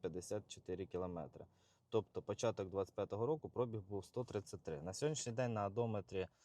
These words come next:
сто п'ятдесят п'ять чотириста п'ятдесят дев'ять. От, е, і рахуйте, скільки це у нас? Дванадцять,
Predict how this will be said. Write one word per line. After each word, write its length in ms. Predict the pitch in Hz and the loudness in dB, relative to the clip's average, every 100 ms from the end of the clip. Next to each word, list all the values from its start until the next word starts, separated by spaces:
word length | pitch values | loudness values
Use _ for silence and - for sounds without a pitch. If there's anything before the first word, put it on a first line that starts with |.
| - - | -20 -4
сто 200 | - 113 | 0 2
п'ятдесят 400 | 101 98 104 - | 0 0 -4 0
п'ять 260 | 131 120 | 2 2
чотириста 500 | - 90 107 101 - | -2 -2 0 -2 -4
п'ятдесят 520 | - 78 82 95 87 | -8 -6 -4 -4 -4
дев'ять. 440 | 80 64 50 - - _ _ _ | -4 -4 -4 -12 -18 _ _ _
От, 380 | - 104 - - | -2 -2 -2 -6
е, 640 | 98 95 95 92 90 85 82 _ 101 | -2 0 0 0 0 -2 -8 _ -2
і 100 | 107 | 0
рахуйте, 640 | 95 - 71 67 60 - _ _ | 0 -4 -10 -10 -12 -16 _ _
скільки 320 | - 90 80 | -18 -14 -12
це 140 | - | -12
у 20 | 73 | -12
нас? 180 | 73 | -12
Дванадцять, 640 | 78 98 120 123 - 101 | -8 -4 -2 -4 -6 -8